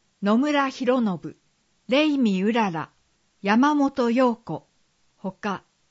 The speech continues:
多くの推理作家が触発されたクリスティの最高傑作。千九百四十三年の初演以来、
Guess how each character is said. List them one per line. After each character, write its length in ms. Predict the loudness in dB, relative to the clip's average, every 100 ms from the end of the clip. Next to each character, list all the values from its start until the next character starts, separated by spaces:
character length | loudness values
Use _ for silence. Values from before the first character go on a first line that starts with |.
| _ _ _ _ _ _ _ _ _ _ _ _
多 260 | -2 -2
く 160 | 0 0
の 160 | 0 0
推 320 | -2 0 0
理 80 | 0
作 260 | -2 -4 -4
家 120 | -6
が 160 | -6
触 300 | -6 -6 -4
発 260 | -4 -4 -8
さ 200 | -6 -4
れ 100 | -4
た 300 | -4 -8 -8 _ _ _
ク 140 | -6 0
リ 120 | 0
ス 140 | -2
テ 120 | -6 -2
ィ 160 | 0
の 160 | -2 -4
最 280 | -4 -4 -2
高 260 | 0 0
傑 240 | 0 -6 -6
作。 460 | -8 -10 -10 -20 _ _ _ _ _ _ _ _ _ _ _
千 320 | -2 0 0
九 240 | -2 -2
百 300 | -2 -4 -2
四 260 | 0 2 0
十 240 | 0 -2
三 300 | -2 0 2
年 240 | 2 2 0
の 80 | -2
初 220 | -4 -2
演 280 | 2 2 2
以 80 | 2
来、 260 | 0 -4